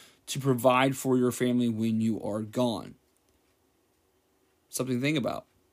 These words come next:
right? We, we don't wanna talk about this thing, but this, and again, think about your last day today. And do you have all those things ready for when that day comes? Because, friend, it could be today. Be ready. Lastly, spiritually speaking,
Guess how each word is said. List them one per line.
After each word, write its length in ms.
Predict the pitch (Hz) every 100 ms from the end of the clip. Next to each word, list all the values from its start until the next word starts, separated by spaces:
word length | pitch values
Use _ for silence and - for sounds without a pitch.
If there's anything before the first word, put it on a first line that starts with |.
| _
right? 220 | 131 147 101
We, 180 | 131
we 140 | 117 127
don't 160 | 123
wanna 220 | 127 143 139
talk 260 | 139 143
about 320 | 147 143 147
this 180 | 156 160
thing, 320 | - 127 120
but 140 | 131 -
this, 320 | 127 131 -
and 160 | 113 113 _ - - -
again, 460 | 113 151 147 110 - _ _ _ -
think 160 | 160 175
about 340 | 139 131 127
your 120 | 123
last 260 | 117 120 -
day 140 | 120
today. 400 | 113 117 110 107 - - -
And 180 | - 123
do 60 | 123
you 160 | 175
have 300 | 160 139 131 -
all 300 | 127 156 160
those 240 | 151 147
things 260 | - 131 120
ready 240 | 123 123
for 140 | 117 113
when 180 | 117
that 260 | 117 117 104
day 200 | 113 107
comes? 340 | - 107 107
Because, 320 | - 113 120 101
friend, 360 | 147 160 165 - - - _ _ _ -
it 60 |
could 120 | - 127
be 80 |
today. 460 | 120 110 101 - - - _ _ _ _ 127
Be 240 | 120 175
ready. 360 | 160 120 87 67 _ - - -
Lastly, 640 | 131 170 180 - 113 120 117
spiritually 640 | - - 180 190 185 175
speaking, 560 | 175 - 110 110 92